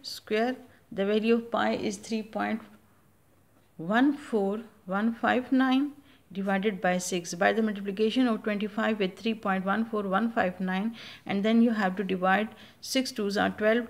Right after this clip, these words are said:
by twelve, we will get seventy-eight point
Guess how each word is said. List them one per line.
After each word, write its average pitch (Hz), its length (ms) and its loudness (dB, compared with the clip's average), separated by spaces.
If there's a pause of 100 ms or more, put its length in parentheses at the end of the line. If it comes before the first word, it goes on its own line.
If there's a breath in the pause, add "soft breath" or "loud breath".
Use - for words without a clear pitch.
by 190 280 4
twelve, 208 480 0 (260 loud breath)
we 233 160 0
will 226 220 0
get 190 360 2 (720)
seventy-eight 214 960 0
point 202 500 -2